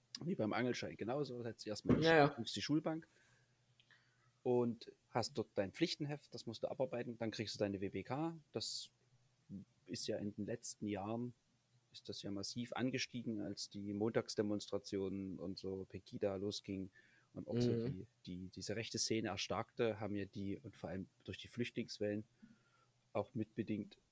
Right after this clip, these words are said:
Speaker 1: sind ja die Waffenbesitzkartenanträge massiv angestiegen.
Speaker 2: Mhm.
Speaker 1: Also die Waffenbehörden sind da schon nicht hinterhergekommen, die W P Ks zu bearbeiten. Und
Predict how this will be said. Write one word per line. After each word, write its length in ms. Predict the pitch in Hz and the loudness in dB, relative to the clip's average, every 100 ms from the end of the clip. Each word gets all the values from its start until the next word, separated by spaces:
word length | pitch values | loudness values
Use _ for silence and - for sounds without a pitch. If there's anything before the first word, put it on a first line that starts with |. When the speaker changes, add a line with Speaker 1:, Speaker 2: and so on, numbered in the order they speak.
| _ _ - - | _ _ -20 -14
Speaker 1:
sind 220 | - 104 | -6 -2
ja 80 | 101 | 0
die 120 | 101 | 0
Waffenbesitzkartenanträge 1700 | 101 104 107 107 104 - 104 101 101 95 - 101 101 - 101 98 95 92 _ _ _ - | 0 0 -2 -2 -4 -4 -4 -4 -4 -6 -6 -6 -4 0 0 2 -2 -2 _ _ _ -8
massiv 420 | 95 90 113 - | -4 -2 -2 -4
angestiegen. 460 | 95 95 - 90 87 _ _ _ _ - | -4 -6 -6 -8 -10 _ _ _ _ -2
Speaker 2:
Mhm. 420 | 143 135 113 139 - | 4 6 4 0 -4
Speaker 1:
Also 180 | - | -10
die 120 | 107 101 | -6 -4
Waffenbehörden 500 | 98 113 104 113 107 | -4 -2 2 2 2
sind 240 | 104 - | -2 -2
da 160 | 92 151 | 0 0
schon 220 | - 117 | 2 0
nicht 180 | 123 - | -2 -2
hinterhergekommen, 640 | - 107 117 113 - 104 | 2 2 2 -2 -6 -4
die 120 | 98 | -2
W 100 | 92 | -2
P 100 | 92 | -2
Ks 300 | 92 101 110 | -4 -4 -4
zu 100 | - | -4
bearbeiten. 500 | 107 90 92 87 80 - _ _ _ _ _ _ _ _ _ _ _ _ _ _ _ _ _ - _ _ _ _ | -4 -4 -4 -4 -6 -12 _ _ _ _ _ _ _ _ _ _ _ _ _ _ _ _ _ -20 _ _ _ _
Und 500 | 120 104 101 98 - | -4 -2 0 -4 -8